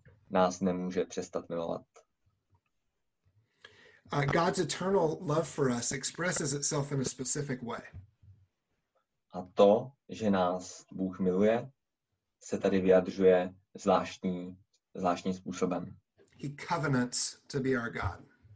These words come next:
Speaker 1: Uh, Bůh s námi uzavírá smlouvu, že bude naším Bohem, úmluvu.
Speaker 2: So that's the third thing we see about God's love. It's covenantal love.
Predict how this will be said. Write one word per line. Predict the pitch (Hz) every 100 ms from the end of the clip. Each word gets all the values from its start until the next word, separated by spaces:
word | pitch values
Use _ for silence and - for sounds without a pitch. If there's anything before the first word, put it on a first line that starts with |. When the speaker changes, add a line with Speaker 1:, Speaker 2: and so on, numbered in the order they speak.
| _ _ _ _ _ _ _ _ _ 95
Speaker 1:
Uh, | 90 87 87 87 - - _ 90
Bůh | 90 95 95 - - _
s | - 101
námi | 92 92
uzavírá | 95 95 92 98 92
smlouvu, | - - 98 98 92 87 - _ _ _ _
že | 95 98
bude | 92 90
naším | 87 87 92 90
Bohem, | 87 85 87 - -
úmluvu. | 104 101 98 90 87 - _ _ _ - _ _ _ _ _ -
Speaker 2:
So | -
that's | 151
the | 151 143 175
third | 147
thing | 160 139
we | 131
see | 147
about | 127 123 131
God's | 127 120 131
love. | 120 113
It's | - -
covenantal | 170 143 135 131 - 110 104
love. | 110 98 -